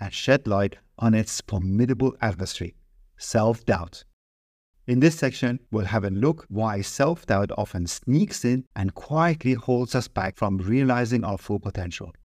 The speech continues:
Understanding self-doubt is like looking into the shadowy corners of our minds where insecurities lurk. It's an essential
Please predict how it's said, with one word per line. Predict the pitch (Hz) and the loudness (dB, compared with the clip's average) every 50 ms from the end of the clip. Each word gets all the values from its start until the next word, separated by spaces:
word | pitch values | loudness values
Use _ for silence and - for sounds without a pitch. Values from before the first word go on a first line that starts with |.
| _ _ _ _ _ _ _ | _ _ _ _ _ _ _
Understanding | 117 117 113 107 104 101 - - - 147 147 151 151 143 | 4 4 4 4 2 0 0 4 4 4 6 6 2 2
self-doubt | - - - 98 95 - - - 95 92 95 - | 0 -2 0 0 0 0 0 -2 -2 -2 -2 -4
is | - 101 - | -6 -4 -4
like | 101 90 95 - - | -2 -4 -4 -2 0
looking | 104 101 110 135 143 - 151 143 127 - | 0 2 2 0 -2 0 0 0 0 2
into | - 113 101 104 - - | 0 0 -2 -2 -4 -8
the | - 98 | -10 -8
shadowy | - - - - 117 117 127 120 123 117 | -8 -6 0 2 2 4 4 4 4 2
corners | - - 107 107 107 107 104 98 | 0 -2 0 2 2 2 2 0
of | 104 95 | -2 -2
our | 98 95 | -2 -2
minds | 92 90 85 87 87 85 - _ _ | -2 -2 -2 -4 -4 -6 -8 _ _
where | 104 104 107 110 - | 0 2 2 2 2
insecurities | - 113 104 - - - - - 101 101 98 - - 98 82 90 | 0 -2 -2 -2 -6 -8 -4 -2 0 0 0 0 -2 -2 0 0
lurk. | 87 92 90 87 85 87 - - _ _ _ _ _ _ _ _ _ _ _ _ - | -2 -2 -2 -2 -6 -6 -10 -20 _ _ _ _ _ _ _ _ _ _ _ _ 0
It's | 120 117 - - 131 | 0 0 2 4 4
an | 123 | 4
essential | 120 117 - - - - 127 135 135 135 - 156 - | 4 4 0 -6 -2 0 0 0 0 0 -2 -2 -2